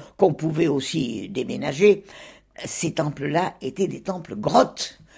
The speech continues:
comme les deux temples d'Abou Simbel. Il fallait donc les tailler dans le rocher et les sortir de là.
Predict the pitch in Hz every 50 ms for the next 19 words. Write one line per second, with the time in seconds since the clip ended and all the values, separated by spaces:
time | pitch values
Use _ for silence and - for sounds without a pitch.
0 | _ _ - 262 277 254 262 262 226 196 208 202 214 208 202 160 170 156 143 151
1 | - - 151 143 131 117 123 123 107 - - - - - - - 190 165 - 214
2 | 220 208 185 170 175 208 220 240 254 262 262 - - _ _ _ - - _ _
3 | _ _ _ _ _ - - 190 190 190 - 269 285 302 294 277 302 294 269 220
4 | 180 170 156 156 147 131 131 139 135 - - - 220 220 202 202 - _ - 180
5 | 165 165 160 - - - 220 - 156 - 208 196 135 131 - 87 82